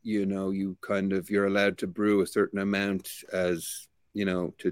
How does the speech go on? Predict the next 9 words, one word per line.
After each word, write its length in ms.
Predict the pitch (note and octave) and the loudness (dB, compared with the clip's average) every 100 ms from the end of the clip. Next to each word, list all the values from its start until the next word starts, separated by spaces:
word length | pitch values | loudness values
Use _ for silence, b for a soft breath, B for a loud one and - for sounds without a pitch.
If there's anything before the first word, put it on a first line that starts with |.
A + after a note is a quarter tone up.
| - | -4
to 160 | - F2+ | -10 -8
test 340 | - F2 - | -2 -2 0
your 100 | F#2+ | 0
equipment 640 | F2 - - F#2+ F2 D#2+ F2+ | 0 -2 -4 -4 -8 -8 -8
and 180 | E2 - | -8 -4
to 260 | G2 F2+ b b b b | 2 2 b b b b
submit 400 | - G#2+ G#2+ G2 | -2 2 4 4
samples 480 | G#2+ G2+ F#2 F#2+ - | 2 2 2 0 0
for, 300 | - F#2 | 2 2